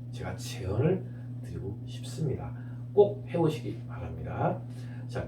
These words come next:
내용은 제가 설명하다 보면은 정치적 편향성이 노출될 수 있기 때문에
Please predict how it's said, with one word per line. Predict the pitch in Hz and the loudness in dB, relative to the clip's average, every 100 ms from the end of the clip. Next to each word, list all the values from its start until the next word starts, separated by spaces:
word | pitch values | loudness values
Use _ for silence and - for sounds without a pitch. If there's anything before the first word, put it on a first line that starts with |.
| - | 2
내용은 | - - 180 113 107 - - | 8 10 10 8 4 2 -2
제가 | - - | -2 0
설명하다 | - 180 208 190 135 | 4 8 10 10 10
보면은 | 104 95 98 175 196 - - - - - - | 8 4 4 4 2 -4 -6 -6 -8 -8 -8
정치적 | - 101 - - - | -4 0 2 2 0
편향성이 | - 208 226 220 - 160 143 165 - - - - - - | -2 0 2 2 4 4 6 4 2 -6 -8 -8 -8 2
노출될 | - 151 202 180 156 | 4 6 6 8 6
수 | - | 4
있기 | - - | -2 0
때문에 | 87 82 87 165 180 | 2 2 4 4 2